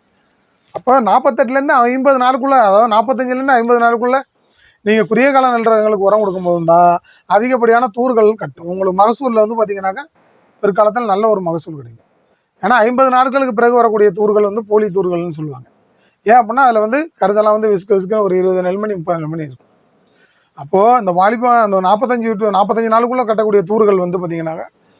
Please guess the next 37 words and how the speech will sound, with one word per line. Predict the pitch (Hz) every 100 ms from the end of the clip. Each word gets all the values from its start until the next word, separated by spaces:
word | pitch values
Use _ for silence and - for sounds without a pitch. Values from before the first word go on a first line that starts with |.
| _ _ _
நல்ல | 180 196 220
வலிமையா | 190 226 233 220
இருக்கும். | 196 170 233 349 _ _ _
அதனுடைய | 190 226 226 208
நெல்மணிகள் | 226 247 233 208
எண்ணிக்கை | 202 202 196
நூத்தி | 208 196
ஐம்பது, | 202 190 190
நூத்தி | 190 196 208
இருபதுலேருந்து | 190 180 190 202 190
நூத்தி | 180
ஐம்பது, | 185 185 180
இருநூறு | 185 175 196 185
வரையும் | 190 220 269 311 _ _ _
கூட | 233 262 277
இருக்கிறதுக்கான | 233 226 240 208 208 285
வாய்ப்புகள் | 226 233 214 202
இருக்கு. | 160 131 _ _ _ _ _ _ _ _ _ _ _
அப்போ | 139 147 190 226 226
இந்த | 190 175
குறுவை | - 247 320
நெல் | 294 269
ரகத்தை | 262 240 226 185 214
பொறுத்த | 185 180
வரையும் | 175 165 165 185 196 - _ _ _
இந்த | 202 254
மாதிரி | 254 285 277
நீங்க | 247
உர | 220 233
நிர்வாகம் | 226 214 196 170
செய்யும் | 180 175
போது | 170 180 165
வந்து | 165
பாத்தீங்கன்னா | 156 160 _ _
நல்ல | 190 220
மகசூல் | 190 170 160 143
கிடைக்கும். | 123 _